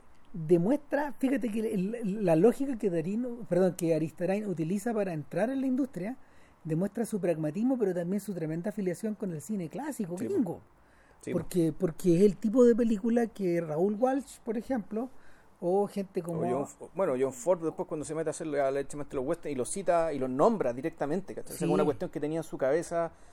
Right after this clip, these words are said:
Speaker 2: como, como la que no se podía sacar.
Speaker 1: Claro, eh, es la clase de, es la clase de, mm, es la clase de película intrascendente, entre, entre comillas,
Speaker 2: Claro.
Speaker 1: que, que estos gallos hacían y que, no sé, pues les daba pega,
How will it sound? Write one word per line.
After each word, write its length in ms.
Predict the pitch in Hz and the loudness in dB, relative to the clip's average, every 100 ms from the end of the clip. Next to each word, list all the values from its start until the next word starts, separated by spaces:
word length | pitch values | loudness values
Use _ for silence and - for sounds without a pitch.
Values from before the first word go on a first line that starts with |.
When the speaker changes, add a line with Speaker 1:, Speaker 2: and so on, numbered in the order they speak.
| - - - - | -20 -20 -20 -4
Speaker 2:
como, 200 | 143 143 | 0 0
como 180 | 151 139 | 0 0
la 100 | 135 | 2
que 60 | 131 | 0
no 60 | |
se 100 | 143 | -2
podía 160 | 151 165 | -2 -2
sacar. 300 | - 170 190 - - - | 0 0 2 0 -4 -10
Speaker 1:
Claro, 300 | - 202 196 165 | 2 6 6 4
eh, 440 | 202 190 202 214 | 2 2 2 2
es 80 | 196 | 2
la 120 | 196 | 2
clase 340 | 190 208 - 240 | 2 0 0 -2
de, 400 | 208 202 208 214 | 2 2 2 -2
es 80 | 190 | -4
la 120 | 190 | -2
clase 340 | 202 196 214 | -2 -2 -4
de, 340 | 185 190 185 180 | -2 0 0 -2
mm, 400 | 180 165 160 147 - - - - - - - - - - - - - | -4 -4 -6 -8 -12 -14 -14 -14 -16 -16 -14 -14 -14 -16 -14 -10 -6
es 80 | 180 | 0
la 120 | 185 | 2
clase 280 | 202 202 214 | 2 0 0
de 120 | 202 | 0
película 400 | 180 202 208 214 | 2 0 0 -2
intrascendente, 840 | 180 202 156 180 147 160 202 - 226 | 0 -2 0 0 2 4 4 2 -2
entre, 260 | 190 208 | 0 -2
entre 220 | 185 170 | -2 -4
comillas, 300 | 165 175 202 226 | -4 -2 0 0
Speaker 2:
Claro. 180 | - | 0
Speaker 1:
que, 340 | - 185 170 147 | 0 0 0 -2
que 80 | 196 | -4
estos 200 | 190 180 | 0 4
gallos 260 | 196 196 196 | 6 6 6
hacían 460 | 180 - 196 208 202 | 0 0 2 4 4
y 100 | 185 | 0
que, 300 | 170 156 147 | -2 -2 -4
no 80 | 151 | -2
sé, 180 | 208 | -2
pues 140 | 165 151 | 0 -2
les 160 | 147 | -2
daba 240 | 170 190 180 | 0 0 2
pega, 360 | 202 202 190 | 2 2 0